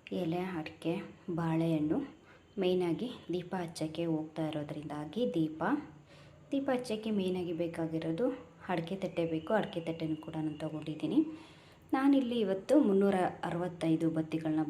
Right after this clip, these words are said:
ಬಳಸ್ತಾ ಇರೋದ್ರಿಂದ ಅದನ್ನು ಕೂಡ ನಾನು ತೊಗೊಂಡಿದ್ದೀನಿ. ಊದ್ಗಡಿ ಕೂಡ ತೊಗೊಂಡಿದ್ದೀನಿ. ಮೇಯ್ನಾಗಿ ದೀಪ ಹಾಗೆ ಹಚ್ಬಾರ್ದಲ್ವ, ಅಕ್ಕಿ ಕೂಡ ಬೇಕು. ಅಕ್ಕಿನೂ ಕೂಡ ನಾನು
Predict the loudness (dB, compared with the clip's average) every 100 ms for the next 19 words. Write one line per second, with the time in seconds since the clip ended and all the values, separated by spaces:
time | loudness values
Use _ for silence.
0 | -2 -4 -4 -4 -2 -4 -4 -4 -2 -2
1 | -2 -2 -4 -6 -6 -4 -2 -2 -4 -6
2 | -18 -6 0 2 0 0 2 4 2 0
3 | -14 -20 -20 -20 -20 -16 -6 -2 0 2
4 | 2 0 -4 -6 -6 -6 -6 -6 -2 2
5 | 2 2 -8 -18 -20 -20 -20 -20 -20 -20
6 | -20 -20 -20 -20 -12 -2 2 4 4 2
7 | 0 -2 -4 -8 -6 0 0 0 0 0
8 | -2 -4 -4 -2 -2 -4 -2 -2 -2 -2
9 | 0 -2 -2 -4 -6 -4 -4 0 0 0
10 | 2 0 -2 -2 0 0 -2 -2 0 0